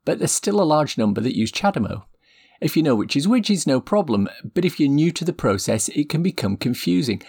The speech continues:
especially when a lot of C C S connectors look like A C Type two connectors.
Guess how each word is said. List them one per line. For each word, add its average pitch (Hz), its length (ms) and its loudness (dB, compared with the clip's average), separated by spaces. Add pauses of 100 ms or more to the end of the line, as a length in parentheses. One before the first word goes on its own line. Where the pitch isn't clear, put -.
(140)
especially 110 800 -4
when 120 240 0
a 131 60 2
lot 131 160 0
of 131 80 -8
C 147 180 0
C 147 160 -2
S 160 140 -2
connectors 104 480 -4
look 127 180 -4
like 139 280 -2
A 101 120 0
C 98 240 -2
Type - 260 -4
two 190 160 -2
connectors. 98 520 -4